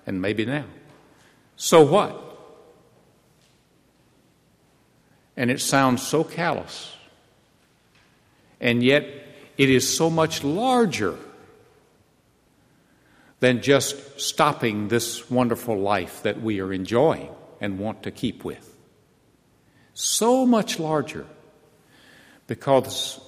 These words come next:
death and or life sometimes controls us and panics us and brings a chaos in here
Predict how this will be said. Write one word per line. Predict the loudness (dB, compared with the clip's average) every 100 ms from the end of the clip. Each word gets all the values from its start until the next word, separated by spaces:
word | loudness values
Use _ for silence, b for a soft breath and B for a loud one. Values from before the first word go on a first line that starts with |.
| -6
death | 0 0 -2 -10 -14 -16 -20 -20 -20 _ -12 -2
and | -2 0
or | 0 0 0
life | 0 -2 -2 -10 -18 -20 -20 -20 _ b b b b b
sometimes | -4 0 0 0 -4 -2 -2 -2 -6 -10 -12
controls | -10 -10 -8 -6 -2 -2 -2
us | -4 -4 -10 -14 -14 -18 _ b b b b _
and | -2 -2 -4
panics | -6 -4 -2 -2 -4 -2
us | 0 -2 -6 -10 -14 -20 B B B
and | 4 6
brings | 6 6 6 4
a | 2
chaos | 2 4 6 6 4 2 0
in | 2 2
here | 0 2 2 0